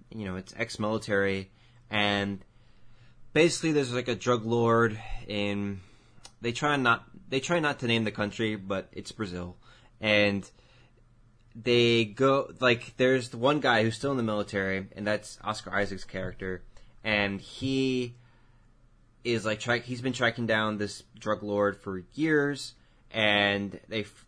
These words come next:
finally found where he was, but he's not gonna tell the D E A that he knows where the drug lord is because he wants the money for himself. So he basically puts together a team of all his little military friends, and all these little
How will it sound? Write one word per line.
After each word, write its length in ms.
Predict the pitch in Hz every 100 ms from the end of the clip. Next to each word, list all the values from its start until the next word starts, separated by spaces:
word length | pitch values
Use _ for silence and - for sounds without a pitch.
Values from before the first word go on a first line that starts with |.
| _
finally 280 | 123 123 120
found 340 | 113 117 113
where 160 | 104 107
he 120 | 104
was, 520 | 135 170 170 170 - - _ _ - _ _ - -
but 200 | 110 107
he's 160 | 117
not 100 | 127
gonna 140 | 120 117
tell 180 | 123 117
the 100 | 101
D 380 | 113 110 107 113
E 20 |
A 440 | 120 120 120 117 113 _ _
that 380 | 110 101 98 -
he 200 | - 107
knows 320 | 113 131 139 120
where 140 | 117
the 80 | 101
drug 240 | 110 104
lord 220 | 104 101 98
is 340 | 101 98 95
because 380 | - 110 104 95
he 120 | 117
wants 220 | 107 104
the 80 | -
money 180 | 98 95
for 120 | 92
himself. 480 | 92 - - - - _ - - _ -
So 360 | - 113 107
he 200 | 101 -
basically 340 | 120 135 131 135
puts 240 | 131 120
together 480 | 120 113 110 107 107
a 60 | -
team 420 | - 123 120 117
of 180 | 107 -
all 220 | 104 104
his 220 | 107 98 - _ _
little 240 | 110 110 107
military 400 | 104 104 104 104
friends, 440 | - 98 92 95 - _ - _ - _ _
and 480 | 110 104 104 101 101 - _ -
all 220 | - 123 131
these 200 | 135 117
little 240 | 117 113